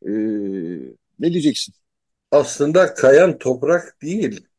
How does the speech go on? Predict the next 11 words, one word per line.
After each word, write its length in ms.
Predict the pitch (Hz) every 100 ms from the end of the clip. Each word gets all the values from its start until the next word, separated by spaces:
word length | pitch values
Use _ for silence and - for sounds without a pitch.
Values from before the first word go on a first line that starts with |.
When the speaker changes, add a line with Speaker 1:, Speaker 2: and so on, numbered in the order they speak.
| -
Speaker 2:
e, 300 | 110 101 101
Speaker 1:
İşte 200 | 92 123
evet, 260 | 214 156
atık 260 | 147 - 190
toprak 360 | 139 147 175
yani. 160 | 160 160
Speaker 2:
işlenmiş, 420 | 156 175 247 -
e, 720 | - 147 139 131 127 123 117 113
siyanürle, 920 | - - 127 123 143 160 156 143 127
e, 280 | 104 - 117 110 104 101 -
işlenmiş 840 | 131 127 - 117 120 151 196 -